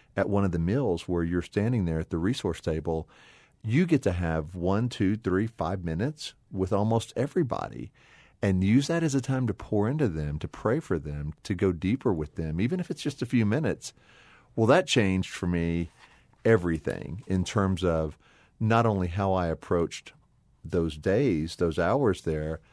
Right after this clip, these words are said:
but how I saw my role on the team. And so I think for a lot of guys, maybe one of the first steps is to understand the reason God's given you the role on the team he has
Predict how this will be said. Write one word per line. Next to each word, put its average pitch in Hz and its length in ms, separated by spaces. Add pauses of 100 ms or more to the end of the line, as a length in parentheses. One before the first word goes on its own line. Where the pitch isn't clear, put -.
(560)
but 92 320
how 98 300
I 92 100
saw 90 240
my 85 140
role 82 300
on 78 100
the 76 80
team. 139 500 (460)
And 90 400
so 82 540
I 95 80
think 139 280
for 92 180
a 85 80
lot 92 260
of 131 120
guys, 85 560
maybe 98 360
one 90 220
of 82 60
the 78 80
first - 300
steps - 400
is 80 400 (760)
to - 220
understand 95 880 (160)
the 85 140
reason 95 480
God's 82 300
given 85 300
you 82 120
the 78 100
role 82 320
on 82 120
the 80 60
team 87 300
he 82 180
has 80 640